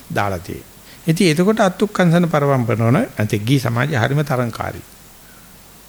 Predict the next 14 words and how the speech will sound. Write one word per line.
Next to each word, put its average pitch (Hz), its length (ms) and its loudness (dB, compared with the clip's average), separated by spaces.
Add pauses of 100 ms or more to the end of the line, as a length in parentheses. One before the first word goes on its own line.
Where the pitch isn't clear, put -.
(320)
මේක 139 420 0
කියාපාන්න 131 560 -2
යන 120 160 -4
ගතිය 117 280 -6
වැඩි. - 300 -12 (880)
ඒක 151 160 2
නිසා 156 360 2
භාවනා 156 600 0
කරලා 156 580 0 (560)
කියාපාන්න 147 680 0
නැතුව, 113 400 0 (360)
අඟු-, 127 380 0
අඟවන්න 123 460 2
නැතුව 120 420 2